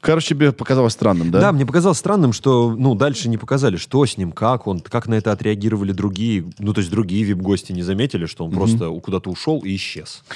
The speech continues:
Speaker 1: А мне, знаешь, что показалось странным?
Speaker 2: Че?
Speaker 1: А, давно уже ушла драматургия от такого показа негодяев, когда негодяй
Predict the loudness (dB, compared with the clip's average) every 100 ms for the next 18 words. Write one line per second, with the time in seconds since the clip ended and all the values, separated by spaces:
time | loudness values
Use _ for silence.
0 | -10 -2 2 4 2 0 -2 -4 -4 -4
1 | -2 -2 -2 -8 _ -20 -20 -20 -10 -10
2 | -10 _ 0 2 4 6 6 6 4 4
3 | 0 -8 _ _ 0 2 4 4 4 4
4 | 2 2 0 2 2 0 0 0 2 2
5 | 0 -6 _ -4 -2 2 4 6 4 2
6 | 2 0 0 2 2 2 4 4 2 -4
7 | _ _ -2 0 2 4 4 2 0 -2